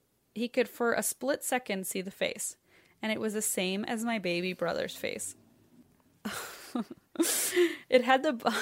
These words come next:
<laughs> God. It had the body of a larger child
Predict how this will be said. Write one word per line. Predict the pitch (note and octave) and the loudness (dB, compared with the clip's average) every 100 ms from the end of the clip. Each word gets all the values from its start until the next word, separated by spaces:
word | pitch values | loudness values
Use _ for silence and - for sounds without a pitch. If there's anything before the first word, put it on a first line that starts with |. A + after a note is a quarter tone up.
| - | -4
<laughs> | - - A3+ | -8 -12 -10
God. | G#3+ - D#4 - - - - | -10 -6 -4 -4 -6 -8 0
It | B3 | 6
had | C#4 D4 | 6 6
the | |
body | C4 A3+ A3+ A#3+ | 8 8 10 8
of | A3+ | 6
a | |
larger | G#3 G3 G3+ G#3+ C4+ | 6 8 6 6 -2
child | - G3 F3 F3+ A3 | 2 4 6 4 2